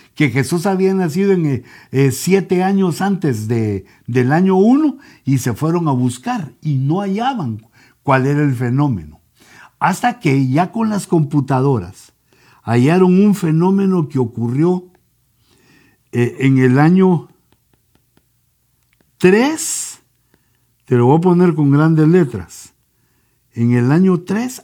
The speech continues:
antes de Cristo, ocurrió un fenómeno que, eh, el rey de las estrellas, la estrella más grande, que queda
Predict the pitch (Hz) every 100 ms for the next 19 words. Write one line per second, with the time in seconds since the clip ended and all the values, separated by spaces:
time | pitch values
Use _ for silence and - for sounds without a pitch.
0 | - 143 151 165 139 127 247 294 294 -
1 | - _ _ _ _ _ _ _ _ _
2 | _ _ _ _ _ - 160 - 143 135
3 | 151 180 165 175 180 214 202 113 82 -
4 | _ _ _ _ _ - 165 208 262 _
5 | _ _ _ _ _ _ _ _ _ _
6 | _ _ - 135 139 127 120 110 - -
7 | _ _ _ _ _ _ _ _ - 156
8 | 151 151 196 254 254 233 165 160 151 214
9 | 226 165 104 - - 143 147 - 190 214
10 | 202 208 190 202 220 190 113 - _ _
11 | _ _ _ _ _ _ _ _ _ _
12 | _ _ _ _ _ _ _ _ _ _
13 | _ _ _ _ _ 170 156 117 185 214
14 | 262 254